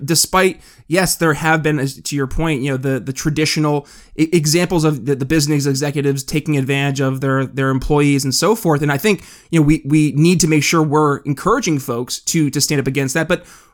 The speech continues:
what do we need to do? What's some action items, some tangible steps that my audience can take away here to help encourage folks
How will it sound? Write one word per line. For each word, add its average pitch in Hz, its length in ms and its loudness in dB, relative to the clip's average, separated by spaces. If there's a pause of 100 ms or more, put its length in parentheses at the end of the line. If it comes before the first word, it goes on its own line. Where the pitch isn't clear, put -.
(140)
what 185 180 2
do 381 60 0
we 381 60 0
need 262 140 -2
to - 80 -2
do? 160 260 -2
What's 214 200 2
some - 140 -6
action 175 360 -4
items, 127 180 -6
some 151 140 -4
tangible 214 560 2
steps 160 340 0
that 151 80 -2
my 151 140 0
audience 147 360 0
can 139 140 -4
take 143 240 -2
away 139 300 0
here 135 320 -4 (260)
to 185 80 0
help 208 400 2
encourage 180 720 0
folks 165 440 0